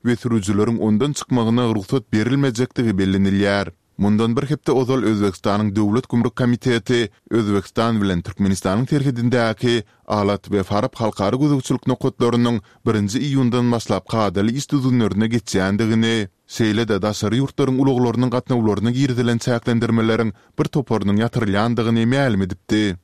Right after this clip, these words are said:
Germaniýanyň ozalky kansleri Angela Merkel ýedinji iýunda beren interwýusunda Ukrainadaky ýagdaýlaryň dolu girimli konflikde ýazmagynyň öňüni almak ugrunda güýçli tagalla edendigini aýtdy.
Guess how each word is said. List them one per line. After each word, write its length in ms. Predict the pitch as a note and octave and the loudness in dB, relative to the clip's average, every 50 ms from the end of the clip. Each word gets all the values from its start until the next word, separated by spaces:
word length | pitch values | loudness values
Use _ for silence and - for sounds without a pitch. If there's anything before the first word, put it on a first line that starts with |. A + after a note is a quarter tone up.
| _ _ _ _ _ _ _ _ _ - | _ _ _ _ _ _ _ _ _ -2
Germaniýanyň 680 | - G2+ G2+ G2+ F#2+ G2 A2 B2 C3 C3+ C3+ C#3 C3 A2 | 0 0 0 2 0 0 0 0 0 0 0 0 0 0
ozalky 320 | A2+ G2+ G2+ F#2 - - | 0 0 0 -2 -2 -6
kansleri 600 | A2 - C3 B2+ B2+ B2 - - A#2+ A2+ A2+ A#2 | -4 -2 -2 0 -2 -2 -2 -2 0 0 0 0
Angela 440 | G2+ - G#2+ A#2+ C3 B2 C3+ C3 C3 | 0 0 0 -2 0 0 0 0 2
Merkel 540 | A#2 A2 G#2+ A2 G#2+ - - A#2+ A2 A2 G2+ - - | 2 2 2 0 -2 -2 -2 -2 -2 -2 -2 -4 -2
ýedinji 420 | A2 A2+ G#2+ G2 G2+ G2+ F#2+ A2+ C3 D3+ | -2 -2 0 0 0 0 0 0 -2 0
iýunda 360 | C#3+ C3+ C#3+ C3+ C3 B2 C3 G#2+ | 0 2 2 2 2 2 2 2
beren 220 | G#2+ G2 G#2+ B2+ | 0 0 0 0
interwýusunda 880 | C3+ C3+ C#3 - - C#3 B2+ C3 C3 B2 - - B2+ B2 A2+ A#2+ B2 A#2 G2 - _ _ - | 0 -2 -2 -2 -2 0 2 2 2 0 0 0 0 2 2 2 0 0 -2 -6 _ _ -16
Ukrainadaky 760 | A2+ - - B2 G2+ G2 G#2 A#2+ C3+ B2 C#3 A#2+ - - C3 | -10 -4 -2 0 0 2 0 0 0 0 -2 -2 -2 -2 0
ýagdaýlaryň 520 | B2+ A#2+ A2 G#2+ G#2 G2 F#2+ F#2 F#2 F#2 | 0 0 0 0 0 0 0 0 0 0
dolu 300 | F#2 G#2+ G2+ G#2 G#2 B2 C3 | 0 0 0 2 0 0 0
girimli 280 | D3+ C#3+ C3 C3+ C3 | 0 0 0 -2 -2
konflikde 520 | B2+ - C3 A#2+ - - G#2 F#2 - - C3+ | -2 -2 -4 -4 -2 -2 -4 -4 -2 0 0
ýazmagynyň 640 | B2+ C3+ C3+ C3 B2 A#2 A2+ G#2 G2+ A2 A#2 A#2 A2 G#2 | 2 2 0 0 0 0 -2 0 0 0 0 0 0 0
öňüni 200 | A#2+ G#2+ G2+ A2 | 2 2 2 2
almak 340 | - C3+ C#3+ C3 C3 C3 - | 0 0 0 -2 -2 -2 0
ugrunda 500 | C#3 C3 A#2+ A#2+ A2+ A2 G#2 A2+ A#2 A2 - _ _ _ - | 0 0 2 2 2 2 2 2 0 0 -2 _ _ _ -6
güýçli 360 | B2 A#2+ A2+ F#2 - - D3 - | -2 0 0 0 0 -2 -2 0
tagalla 460 | - C#3+ B2 B2 G#2+ G2+ G#2 G#2+ A2 | 0 0 0 0 0 0 0 0 0
edendigini 580 | - B2 A2+ C3 B2+ B2 A#2 B2+ A#2+ B2 A2+ G2 | 0 0 0 0 0 0 0 0 0 0 0 0
aýtdy. 600 | F2 F#2 F#2+ - _ - - G#2 G2+ G2+ F#2+ E2+ | 0 -2 -4 -6 _ -2 0 0 0 0 -2 -4